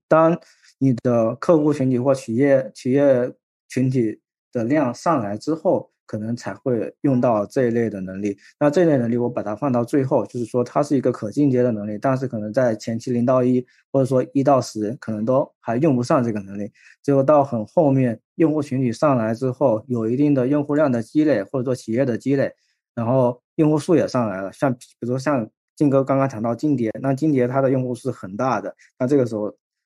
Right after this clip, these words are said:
数据分析是非常有用的，就是它可以去判断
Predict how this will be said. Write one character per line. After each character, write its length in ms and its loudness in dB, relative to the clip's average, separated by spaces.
数 160 -2
据 100 4
分 200 0
析 300 0
是 220 0
非 280 0
常 180 -2
有 120 -4
用 260 0
的， 140 -10
就 120 4
是 160 0
它 180 0
可 180 2
以 40 2
去 120 2
判 260 2
断 220 2